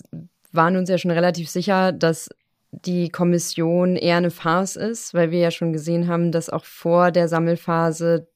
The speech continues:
da die Taktik war, äh, Verschleppung zu betreiben, um irgendwie Zeit zu schinden, damit, äh, wir nicht anfangen können zu sammeln.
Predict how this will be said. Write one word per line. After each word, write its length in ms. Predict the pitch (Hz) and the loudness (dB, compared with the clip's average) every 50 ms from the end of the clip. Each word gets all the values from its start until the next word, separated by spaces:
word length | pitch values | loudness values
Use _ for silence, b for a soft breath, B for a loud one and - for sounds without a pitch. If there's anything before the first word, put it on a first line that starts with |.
| _ - | _ -4
da 260 | 165 160 156 156 151 | -2 0 0 0 -2
die 160 | 143 160 160 | -2 -4 -6
Taktik 480 | - - - 170 - - - 170 - 160 | -6 -8 -8 -8 -6 -6 -8 -8 -2 0
war, 500 | 160 156 160 165 160 160 160 165 - - | 2 2 2 2 2 2 0 -2 -4 -4
äh, 380 | - 160 156 156 - - - - 185 - _ _ | -2 -2 -2 -2 -4 -6 -8 -12 -14 -18 _ _
Verschleppung 640 | _ - 170 160 - - 175 170 - - 202 196 180 | _ -6 -4 -4 0 0 0 0 0 0 0 0 -2
zu 340 | - - 190 185 180 180 165 | -2 -4 -2 -2 -2 -2 -2
betreiben, 640 | 175 175 - - - 160 160 165 160 170 170 165 | -4 -6 -6 -6 -4 -2 0 0 0 0 -2 -2
um 160 | 156 156 151 135 | 0 -2 -2 0
irgendwie 640 | 82 156 160 165 156 - - 165 160 160 165 160 B B B B B B B _ | 0 0 0 -2 -2 -2 -2 -2 0 0 0 -2 B B B B B B B _
Zeit 280 | - - 170 - 165 | 0 2 4 4 2
zu 120 | - 196 185 | 0 -4 -4
schinden, 480 | - - 185 185 185 - 185 185 180 | -2 0 2 2 2 2 2 2 2
damit, 380 | 175 170 170 170 156 - - - | 4 4 2 2 0 -4 -4 -2
äh, 140 | - 165 160 | -2 -2 0
wir 120 | 165 175 | 2 2
nicht 180 | 170 170 - - | 2 2 2 0
anfangen 300 | - 170 156 - 175 170 | -2 -2 0 0 -2 0
können 200 | 165 175 175 165 | 0 0 0 0
zu 120 | - 175 | 0 -2
sammeln. 520 | 160 160 165 170 190 202 214 220 226 226 | 0 0 2 2 4 4 4 2 2 0